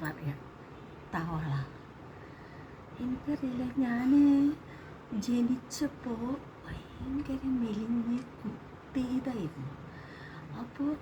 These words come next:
എന്നെ, ആ, ആ, അപ്പോൾ അപ്പച്ചൻ്റെ അപ്പനും അമ്മയും വൈദ്യന്മാരാണ്.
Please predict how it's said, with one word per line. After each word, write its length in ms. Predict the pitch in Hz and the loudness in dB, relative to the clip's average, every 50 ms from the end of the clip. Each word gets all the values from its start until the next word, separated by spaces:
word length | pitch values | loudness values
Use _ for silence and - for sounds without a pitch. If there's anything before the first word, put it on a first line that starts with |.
| - - - 220 | -8 -10 -6 -2
എന്നെ, 500 | 233 233 240 247 254 254 262 285 294 302 302 311 311 311 - - - - - - - - - - - - 214 | 0 2 2 4 6 8 8 10 10 10 10 8 6 4 2 -4 -12 -14 -14 -14 -12 -12 -12 -12 -8 -8 6
ആ, 20 | 220 - - 214 220 214 214 214 214 - - - - - - - - - - - - - - - - - - - - - - - - - | 8 8 8 8 6 2 0 0 -2 -6 -10 -14 -14 -16 -16 -16 -16 -16 -16 -14 -14 -2 0 0 0 0 -2 -2 -4 -4 -4 -8 -8 -6
ആ, 20 | 220 220 220 214 202 - - - - - | -2 0 0 0 0 -2 -6 -8 -8 -8
അപ്പോൾ 260 | 247 - - - 302 302 - - - 233 | -8 -6 -2 -2 -2 -2 -2 -6 -8 -8
അപ്പച്ചൻ്റെ 960 | 226 - - - - 262 262 - - - - - 262 262 269 269 262 277 294 311 330 339 - - 240 | -8 -10 -14 -6 -4 -4 -4 -4 -6 -8 -8 -4 -2 2 4 4 6 6 6 4 2 -2 -6 -8 -8
അപ്പനും 720 | 233 - - - - - - 240 240 247 254 262 277 294 294 - - 233 | -8 -8 -12 -12 -14 -12 -8 -6 -2 2 4 6 6 4 4 0 -2 -2
അമ്മയും 360 | 233 226 220 214 233 240 262 262 262 | -2 0 0 2 2 2 0 0 0
വൈദ്യന്മാരാണ്. 880 | 220 202 202 196 - 214 208 208 220 220 220 - 226 233 220 190 151 143 | 2 2 2 2 2 0 0 0 -2 -4 -4 -6 -6 -4 -2 -2 -2 -2